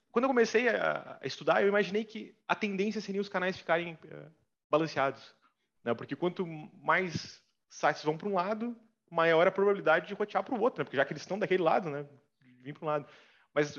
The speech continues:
na prática não, isso não é verdade. Tipo, existem nodos que sugam mais a liquidez, então a liquidez acaba ficando acumulada de um lado, e como a tendência é a liquidez do outro, né, de, na outra direção,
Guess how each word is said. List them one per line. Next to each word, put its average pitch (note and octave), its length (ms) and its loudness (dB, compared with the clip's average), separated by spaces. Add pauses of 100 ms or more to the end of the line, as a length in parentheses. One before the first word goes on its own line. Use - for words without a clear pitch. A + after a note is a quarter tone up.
na D#3+ 160 0
prática F#3 400 0
não, E3+ 280 -10
isso D#3+ 160 -16
não F3 80 -4
é F3+ 40 -4
verdade. D#3+ 420 2
Tipo, - 140 -10
existem D#3 300 -6
nodos D#3 320 -12
que - 120 -20
sugam F#3 400 -8
mais D3+ 240 -4
a D3 40 -4
liquidez, C#3+ 400 -6
então C#3+ 400 -12
a B2+ 100 -10
liquidez C3 300 -4
acaba C#3+ 220 -2
ficando C#3 260 -8
acumulada C#3 420 -4
de C#3 60 -6
um D#3 80 -8
lado, F#3 340 -2 (560)
e D3+ 80 -6
como D#3 500 0 (260)
a C3 80 0
tendência D3 500 -2
é C3 40 2
a - 20 -4
liquidez B2 300 -4
do A#2+ 120 -6
outro, C#3+ 280 -4
né, B2 140 -8
de, A#2+ 120 -6
na A#2+ 140 -4
outra F3 200 -2
direção, D3+ 420 -8